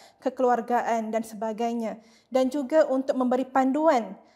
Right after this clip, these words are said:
kepada masyarakat kita berdasarkan syariah Islamiah bagaimana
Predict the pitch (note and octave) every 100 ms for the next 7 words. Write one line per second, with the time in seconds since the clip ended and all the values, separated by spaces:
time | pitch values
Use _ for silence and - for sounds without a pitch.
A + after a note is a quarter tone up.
0 | _ _ A3 A#3+ A3+ A#3 A3+ A3+ A#3 A#3+
1 | A#3 A3 - A#3 B3+ C4+ D#4 B3 A#3+ B3+
2 | - C4+ C4+ C#4+ A3 G#3 - C4+ A#3+ A3
3 | G#3+ - A3+ G#3+ A3 C4 B3+ A#3+ B3+ C4
4 | D#4+ F4 B3+